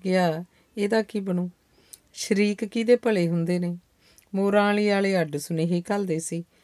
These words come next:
ਵੀ ਭਾਨੋ ਨੂੰ ਨਹੀਂ ਤਾਂ ਭਲੀ ਪਤ ਨਾਲ ਤੋਰ ਦੇ, ਨਹੀਂ ਤਾਂ ਅਸੀਂ ਚੱਕ ਕੇ ਲੈ ਜਾਂਗੇ। ਤਾਂ ਹੀ ਤੇਰੇ ਬਾਪੂ ਨੇ ਸੋਚਿਆ ਬਈ ਉਦੋਂ ਪਹਿਲਾਂ ਪਹਿਲਾਂ ਪੈਸੇ ਵੱਟ ਲਾਂ।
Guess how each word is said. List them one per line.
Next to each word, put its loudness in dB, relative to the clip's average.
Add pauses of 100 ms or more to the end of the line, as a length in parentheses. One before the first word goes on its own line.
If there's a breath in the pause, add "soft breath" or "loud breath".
(160 soft breath)
ਵੀ -8
ਭਾਨੋ 2
ਨੂੰ 0
ਨਹੀਂ 0
ਤਾਂ 0 (920 soft breath)
ਭਲੀ 4
ਪਤ 0
ਨਾਲ 0
ਤੋਰ -2
ਦੇ, 0
ਨਹੀਂ 0
ਤਾਂ -4
ਅਸੀਂ -6
ਚੱਕ -4
ਕੇ -4
ਲੈ -4
ਜਾਂਗੇ। -6 (1600 loud breath)
ਤਾਂ 0
ਹੀ 4
ਤੇਰੇ 2
ਬਾਪੂ -4
ਨੇ 0
ਸੋਚਿਆ -2
ਬਈ -4 (200)
ਉਦੋਂ -4
ਪਹਿਲਾਂ 0
ਪਹਿਲਾਂ -4 (120)
ਪੈਸੇ -2
ਵੱਟ -2
ਲਾਂ। -8